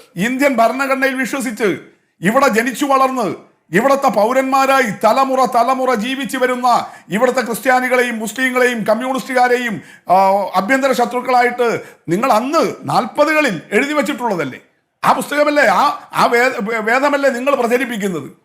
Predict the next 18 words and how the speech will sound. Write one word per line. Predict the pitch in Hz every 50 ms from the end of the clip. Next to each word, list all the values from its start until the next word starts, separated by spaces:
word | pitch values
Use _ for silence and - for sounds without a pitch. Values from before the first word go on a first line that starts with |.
| _ _ _ -
അല്ലാതെ | - 160 196 226 240 269
ഇവിടുത്തെ, | 247 202 208 240 254 254 269 269 262 254 240 - - - - -
ആ, | 160 165 175
ഹിന്ദു | 170 143 175 196 226 214
വിശ്വാസികളുടെ | 294 285 277 214 - 262 262 262 202 262 254 247 254
പുരാണമോ | 233 220 240 240 254 262 254 254 254 254
വേദമോ | 240 240 247 247 247 247 254 254
അല്ലല്ലോ | 240 220 208 185 151 123 - - _ _ _ _ _ -
ആർ | 127 - 180 240
എസ് | 269 247 -
എസ് | 285 240
പ്രചരിപ്പിക്കുന്ന | 262 233 233 233 247 247 254 247 262 254
വേദം. | 247 240 240 214 180 143 117 - - _ _ _ -
അതിനടിസ്ഥാനപ്പെടുത്തിയിട്ടല്ലേ | 143 170 220 262 254 233 247 196 269 269 269 262 269 262 262 269 269 262 262 262 262 262
ഈ | 262 247 262 269
വിദ്വേഷത്തിൻ്റെ | 233 233 202 208 262 269 269 - 262 262 - 262 254 247 254
പൊളിറ്റിക്സ് | - 247 247 262 254 285 262 202 - 269 254 214 165 - - - -
ഉണ്ടായിത്തീർന്നിരിക്കുന്നത്? | 185 220 240 254 262 262 262 254 262 247 233 226 214 202 185 190 170 151 131 117